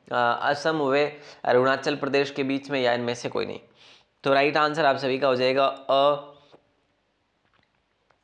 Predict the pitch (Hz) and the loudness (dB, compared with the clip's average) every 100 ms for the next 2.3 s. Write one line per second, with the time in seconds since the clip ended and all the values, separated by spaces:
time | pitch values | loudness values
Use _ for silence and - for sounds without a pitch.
0 | _ - 120 135 135 - 139 143 151 147 | _ -14 -4 -2 -2 0 2 4 2 0
1 | 143 127 110 - 127 131 135 139 143 135 | 0 0 -4 -6 0 2 2 2 2 0
2 | 135 107 | 0 0